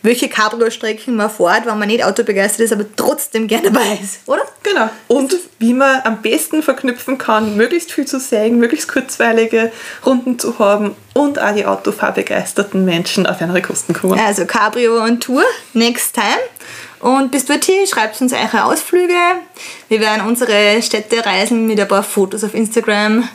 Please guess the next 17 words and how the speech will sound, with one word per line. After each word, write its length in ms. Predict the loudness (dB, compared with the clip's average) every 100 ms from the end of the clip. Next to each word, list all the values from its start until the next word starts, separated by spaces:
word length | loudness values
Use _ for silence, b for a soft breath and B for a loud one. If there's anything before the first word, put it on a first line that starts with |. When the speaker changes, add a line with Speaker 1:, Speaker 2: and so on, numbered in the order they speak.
| B B B B B
Speaker 1:
untermalen. 840 | -2 0 0 2 2 2 0 -4
Und 400 | -4 0 0 0
falls 220 | 0 0
ihr 40 | 2
im 60 |
nächsten 280 | 0 0 -4
Fall 200 | -2 -2
seid, 240 | 0 -2 0
macht 200 | 0 -2
ein 40 |
Foto 260 | -2 0 2
auf 60 | 2
einer 120 | 2
Nixe 300 | 2 0 -2
und 80 | 0
verlinkt 320 | 0 -2 -2
uns. 220 | -6 -6